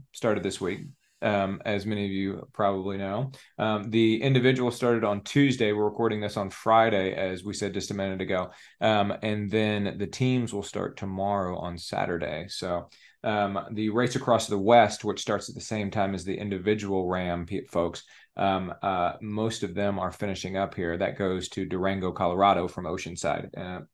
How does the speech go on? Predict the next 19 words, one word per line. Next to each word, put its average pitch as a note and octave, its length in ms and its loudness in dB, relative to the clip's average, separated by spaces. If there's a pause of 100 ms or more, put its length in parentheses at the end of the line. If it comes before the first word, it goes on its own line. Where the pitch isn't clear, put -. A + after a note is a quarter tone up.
for F2+ 320 -2 (180)
a G#2+ 140 2
mere C#3 340 10
distance A#2 380 4
of G2 220 2
eight A2+ 120 0
hundred G2+ 380 -4
eighty A2+ 240 2
miles, D2 400 -4
as F2 140 -6
opposed F2 360 -4
to F#2+ 60 -4
the F#2 140 -2
full F#2 200 -2
three G2+ 300 -2
thousand F#2+ 600 2 (260)
mile F2 320 -6
Ram F#2 320 -6
distance. - 480 -8